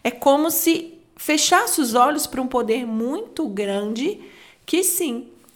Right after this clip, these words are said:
há nas mãos das mulheres mães e em como a dinâmica se discorre graças a isso. Então, com isso, nós podemos entender um pouquinho mais o enrosco com a sogra,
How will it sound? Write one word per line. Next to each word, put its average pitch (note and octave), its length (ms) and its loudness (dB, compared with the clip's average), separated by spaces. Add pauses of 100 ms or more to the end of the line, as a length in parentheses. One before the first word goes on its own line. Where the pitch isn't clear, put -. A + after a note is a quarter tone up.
(120)
há B3+ 220 6
nas D#4 280 2
mãos A3 420 0
das G#3+ 260 -2
mulheres G3+ 840 -4
mães F#3+ 720 -4 (140)
e C4+ 200 -2
em D#4+ 100 -2
como A3 400 0
a A#3 60 2
dinâmica A3 540 -4
se - 160 -6
discorre G#3 880 -4 (280)
graças G#3 720 2
a A#3+ 140 -6
isso. F#3+ 460 -10 (560)
Então, - 320 -16 (460)
com G#3+ 220 -4
isso, C#4 360 -8
nós G3 200 -10
podemos G3 420 -12
entender G3 380 -12
um F#3+ 60 -14
pouquinho G3 400 -12
mais A#3+ 320 -10
o A#3+ 80 -10
enrosco B3+ 500 -6
com C4+ 120 -8
a D#4+ 60 -6
sogra, F#3+ 480 -8